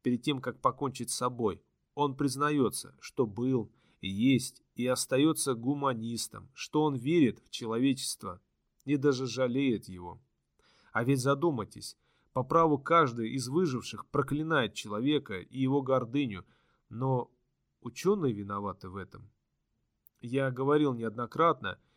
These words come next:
никто не идёт воевать из-за разных доказательств теоремы, никто не объявляет крестовых походов под эгидой теории эволюции, и никто не убивал из-за теории относительности. Вырезали и замучивали до смерти под самыми высокодуховными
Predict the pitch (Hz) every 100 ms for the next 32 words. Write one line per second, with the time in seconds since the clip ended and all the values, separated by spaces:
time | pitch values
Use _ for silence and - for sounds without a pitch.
0 | - 135 165 - 190 156 131 123 160 120
1 | 117 117 123 151 139 120 113 127 143 127
2 | 131 101 120 117 127 117 117 131 - -
3 | - 143 139 120 95 90 - _ _ -
4 | 160 - 151 147 139 131 131 135 127 139
5 | 135 - 135 123 - 127 - 165 139 -
6 | - _ 127 123 123 127 120 123 139 131
7 | 127 131 139 151 143 120 101 _ _ -
8 | 139 147 160 185 175 156 147 147 156 135
9 | 123 131 135 135 139 135 139 - 92 90
10 | - - _ _ - 117 143 131 156 180
11 | 127 92 - _ - 127 139 151 180 147
12 | 143 127 107 92 - 117 156 - 113 95
13 | 87 87 - 143 - 208 190 170 160 135
14 | 131 135 151 131 135 139 - 165 170 127
15 | 107 90